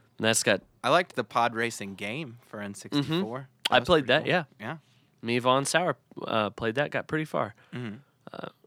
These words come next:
Speaker 1: s-, not to brag, but,
Speaker 2: <laughs>
Speaker 1: uh, what's your favorite, um, what's your favorite N sixty-four game?
Speaker 2: Uh, well, you gotta go with the classics. Uh,
Speaker 1: No, you don't. You
Speaker 2: GoldenEye.
Speaker 1: can pick anything you want.
Speaker 2: I like GoldenEye,
Speaker 1: Oh,
Speaker 2: man.
Speaker 1: okay. Oh,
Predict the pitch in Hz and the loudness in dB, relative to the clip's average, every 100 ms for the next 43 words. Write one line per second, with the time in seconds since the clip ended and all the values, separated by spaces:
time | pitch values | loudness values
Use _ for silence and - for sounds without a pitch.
0 | _ _ _ - - - - _ - _ | _ _ _ -20 -16 -16 -16 _ -20 _
1 | _ 80 - - 101 156 196 175 - - | _ -8 -6 -4 2 4 4 0 -8 -10
2 | 76 - - - - _ _ - - - | -8 -8 -10 -18 -20 _ _ -20 -16 -14
3 | - - _ _ _ _ _ - 147 160 | -16 -20 _ _ _ _ _ 2 6 6
4 | 143 160 151 139 131 - 123 113 107 101 | 8 10 10 10 6 6 6 8 6 2
5 | 104 _ _ - - - 139 127 123 - | -6 _ _ -12 -2 4 6 6 4 2
6 | 120 117 120 135 110 - - _ _ _ | -2 -2 0 0 -2 -6 -12 _ _ _
7 | _ _ - _ _ _ _ 143 147 147 | _ _ -20 _ _ _ _ 4 6 6
8 | 143 139 127 120 120 120 117 117 107 - | 4 2 -2 -2 0 0 0 -4 -10 -6
9 | 117 117 139 110 - - - - _ _ | 0 2 2 -4 -10 -12 -14 -20 _ _
10 | _ _ - 104 104 104 107 104 175 190 | _ _ -8 -6 -6 -6 -6 -2 2 4
11 | 117 123 - 151 135 131 135 160 135 127 | 4 2 0 -2 -2 -6 -6 -6 -6 -8
12 | 135 160 156 185 180 185 208 202 185 165 | -8 -8 -10 -12 -12 -12 -12 -14 -4 8
13 | 165 160 160 110 95 180 170 | 10 10 10 2 6 10 10